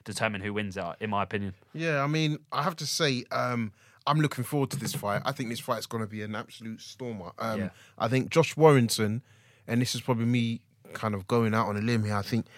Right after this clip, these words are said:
Speaker 2: actually we forget that he was signed to Ma-, signed to Matchroom and he left. So I think when you, I don't know if I saw Warrington say this in an interview or if it was Warren that said it,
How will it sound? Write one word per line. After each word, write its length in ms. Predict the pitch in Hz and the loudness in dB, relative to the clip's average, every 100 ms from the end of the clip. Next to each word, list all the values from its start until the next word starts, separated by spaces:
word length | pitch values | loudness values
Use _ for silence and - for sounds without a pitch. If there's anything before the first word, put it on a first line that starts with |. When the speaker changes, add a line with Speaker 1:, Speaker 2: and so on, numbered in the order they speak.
| - - - | -20 -4 -2
Speaker 2:
actually 420 | 143 - 117 117 | 0 2 4 4
we 140 | 123 | 2
forget 380 | - 131 151 - | 0 4 6 6
that 160 | 120 107 | 4 0
he 80 | |
was 180 | 120 131 | 2 2
signed 260 | - 117 101 | 4 2 2
to 120 | 107 | 0
Ma-, 160 | 107 - - | -2 -2 -4
signed 260 | - 110 | 0 0
to 100 | - | 0
Matchroom 360 | 110 101 - 107 | -2 -2 -4 0
and 100 | 110 | 2
he 40 | 110 | 4
left. 400 | 117 - - - _ _ _ _ _ - | 4 2 -6 -16 _ _ _ _ _ 0
So 160 | 131 | 6
I 80 | 120 | 6
think 260 | - 175 165 | 8 6 8
when 160 | 160 | 6
you, 160 | 156 151 - - - - | 6 2 -4 -20 -16 -14
I 60 | - 127 143 | -12 -8 -2
don't 40 | 143 | 2
know 100 | 156 | 2
if 160 | 123 | 2
I 60 | 120 | 0
saw 260 | - 123 101 - | 0 0 -2 -4
Warrington 420 | 110 123 107 - | 2 4 2 -2
say 180 | 107 123 | -2 0
this 200 | 113 - | 0 -2
in 60 | 104 | -2
an 100 | 113 | 0
interview 440 | 127 95 98 101 | -2 -4 -8 -4
or 100 | 104 | -4
if 140 | 104 80 | -6 -8
it 80 | |
was 120 | 87 98 | -12 -14
Warren 480 | 110 110 113 90 87 _ _ _ _ - | -6 -2 -2 -2 -8 _ _ _ _ -6
that 160 | 92 | -6
said 180 | - 110 | -2 -4
it, 140 | 95 | -4